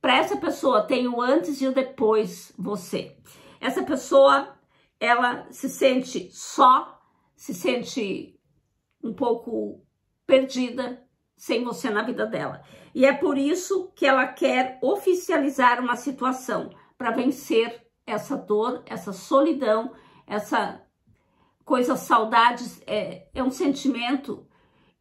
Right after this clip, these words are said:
que a gente realmente só sente quando ama alguém. É algo que nada vai preencher se não for com a pessoa.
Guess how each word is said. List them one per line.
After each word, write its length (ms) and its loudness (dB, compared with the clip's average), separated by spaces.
que 440 -4
a 80 -2
gente 320 0
realmente 520 2
só 260 2
sente 540 -4
quando 580 -2
ama 300 2
alguém. 520 -6
É 140 2
algo 720 4
que 200 4
nada 440 4
vai 220 0
preencher 800 -2
se 200 -8
não 160 0
for 320 -2
com 100 -4
a 80 -2
pessoa. 640 -10